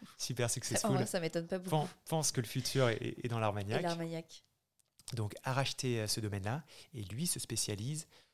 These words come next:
Speaker 1: sur, euh, en tout cas, il axe vraiment ce, sa communication sur le côté, euh, vieux millésime. Voilà, en disant que c'est quelque chose qui n'existe nulle part aux États-Unis, enfin, que les Bourbons, euh,
Speaker 2: Ouais.
Speaker 1: c'est très, déjà très dur de trouver un Bourbon de quinze ans d'âge.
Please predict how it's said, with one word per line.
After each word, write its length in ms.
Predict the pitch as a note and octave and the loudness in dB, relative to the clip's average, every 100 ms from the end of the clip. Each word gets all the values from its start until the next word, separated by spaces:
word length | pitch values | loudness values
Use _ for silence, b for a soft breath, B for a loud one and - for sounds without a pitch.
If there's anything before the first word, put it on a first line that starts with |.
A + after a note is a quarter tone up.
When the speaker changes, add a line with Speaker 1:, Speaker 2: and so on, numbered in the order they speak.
| - | -6
Speaker 1:
sur, 640 | - - - A#2+ D3 B2+ | -2 -2 -2 -2 0 0
euh, 320 | G#2 G2 F#2+ G2 | 0 0 -2 -6
en 100 | G2+ | -8
tout 100 | - | -6
cas, 140 | C3+ | -4
il 200 | A2 G2+ | -2 0
axe 240 | C3+ - - | 0 0 -4
vraiment 340 | G#2+ G#2 A2 | -2 -2 -2
ce, 180 | B2+ - B2 | -2 -4 -2
sa 140 | - | -4
communication 640 | - B2 A2+ G#2+ G2+ - B2+ | -2 -4 -2 -4 -6 -4 -4
sur 120 | G#2+ | -6
le 40 | |
côté, 400 | - G2+ A2 A#2 F#2+ b b b b _ - | -6 -6 -4 -2 -4 b b b b _ -6
euh, 600 | F#2+ F2+ F2+ F2 F2 F2 | -4 -4 -4 -6 -6 -6
vieux 280 | F2+ G2 B2 | -4 0 0
millésime. 440 | A2+ G2+ - - - _ - | 0 -2 -4 -6 -14 _ -14
Voilà, 160 | - - | -14 -14
en 60 | G#2 | -14
disant 300 | F#2+ G2 A#2 | -6 -4 -4
que 200 | - G2 b b | -4 -10 b b
c'est 100 | - | -6
quelque 120 | A#2 | -4
chose 180 | - G#2+ | -2 -4
qui 100 | - | -4
n'existe 380 | G2 F#2+ - - _ A#2+ | -8 -6 -6 -8 _ -10
nulle 220 | D3 C#3+ | -8 -4
part 160 | B2 | -4
aux 60 | A2+ | -4
États-Unis, 520 | G2+ G2+ F#2+ F#2 F#2+ - _ _ | -4 -6 -8 -8 -10 -16 _ _
enfin, 140 | G2 F#2 | -14 -12
que 160 | - | -8
les 180 | F#2 F#2 | -6 -6
Bourbons, 480 | F#2 G2 G2 G#2+ G#2 | -8 -8 -6 -4 -4
euh, 60 | F#2 - - | -6 -10 -8
Speaker 2:
Ouais. 140 | F#3 - | -8 -8
Speaker 1:
c'est 100 | - | -8
très, 120 | - | -6
déjà 200 | G2 F#2 | -4 -4
très 160 | - A#2+ | -4 -4
dur 160 | G#2 A2+ | -4 -4
de 40 | |
trouver 220 | - G#2 | -6 -4
un 100 | G2+ | -4
Bourbon 360 | G2 G2 G#2 G#2 | -4 -6 -4 -6
de 60 | |
quinze 180 | - G2 | -6 -6
ans 80 | G2 | -2
d'âge. 320 | G2+ C3+ - | 0 -2 -6